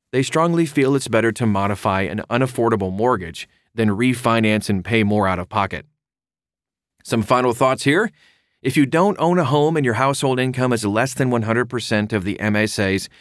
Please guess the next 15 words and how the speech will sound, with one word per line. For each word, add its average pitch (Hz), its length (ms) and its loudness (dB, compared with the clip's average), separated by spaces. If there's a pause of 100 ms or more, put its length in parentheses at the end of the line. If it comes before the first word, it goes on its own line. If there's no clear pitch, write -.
(180)
median 110 500 2
income, 98 640 -2 (560)
the 117 160 0
N 135 100 2
A 147 120 2
C 143 260 2
A 120 80 4
mortgage 135 420 0
may 135 200 0
offer 147 280 0
benefits 113 520 0
you 110 100 2
wouldn't 113 320 -2
see 117 220 0
with 101 200 -2